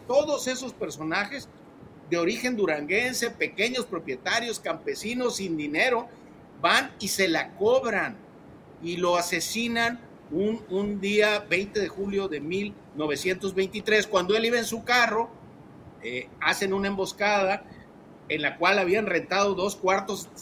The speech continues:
durante semanas, lo esperan, eran alrededor de catorce personas, no había una rela-, no, ni los mandó, como se dijo muchos años, ni Plutarco Elías Calles, ni Álvaro Obregón.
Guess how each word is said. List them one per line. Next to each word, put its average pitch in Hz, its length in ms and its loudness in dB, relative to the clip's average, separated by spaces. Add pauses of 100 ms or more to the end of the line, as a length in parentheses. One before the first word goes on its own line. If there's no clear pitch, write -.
durante 156 400 0
semanas, 233 720 -2 (280)
lo 143 120 -2
esperan, 254 640 4
eran 190 240 0
alrededor 151 420 -2
de 196 120 -4
catorce 175 540 -4
personas, 214 680 -2 (640)
no 190 180 4
había 233 440 2
una 226 200 0
rela-, 190 360 2
no, 170 120 -4
ni 170 200 -2
los 175 200 -2
mandó, 185 580 0 (260)
como 180 200 0
se 156 140 -2
dijo 190 240 0
muchos 208 320 -4
años, 185 440 0
ni 165 140 -4
Plutarco 160 460 -4
Elías 180 320 2
Calles, 170 440 -4
ni 170 100 -2
Álvaro 180 260 0
Obregón. 151 380 -2